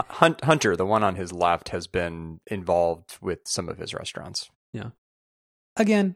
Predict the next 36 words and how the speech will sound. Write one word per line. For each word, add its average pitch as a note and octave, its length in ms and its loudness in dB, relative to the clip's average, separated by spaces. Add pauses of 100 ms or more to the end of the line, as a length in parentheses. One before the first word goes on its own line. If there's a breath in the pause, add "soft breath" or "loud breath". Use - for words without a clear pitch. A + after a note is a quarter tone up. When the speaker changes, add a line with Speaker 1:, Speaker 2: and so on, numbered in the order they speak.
(140)
Speaker 2:
Guy E3+ 140 4
Fieri, D3+ 520 0 (420)
ultimately C#3 420 4
kind C#3+ 220 0
of B2+ 60 4
a A#2+ 40 0
cool A#2+ 200 0
dude, G2+ 240 0
but, C3+ 260 0
but C#3 120 2
I, C3+ 80 4
I, C3 220 0 (540)
I - 60 -12
do A2+ 140 -10
think A#2 200 -14
the - 80 -14
cigar - 320 -10
thing's A2 280 -12
really A2 160 -10
lame. B2+ 260 -12 (800)
Speaker 1:
It's, C3+ 260 4
Speaker 2:
I C3+ 60 4
don't B2+ 80 6
know. A2 100 6
Speaker 1:
um, G2+ 300 -4
it's A#2 200 -2
not C3 220 6
something F#2+ 400 0
that E2+ 140 2
I E2 340 0 (240)
understand, - 680 -8 (120)
but - 240 -6 (260)
it F2 160 0
is E2 160 0
a E2+ 60 -12
thing. - 360 -16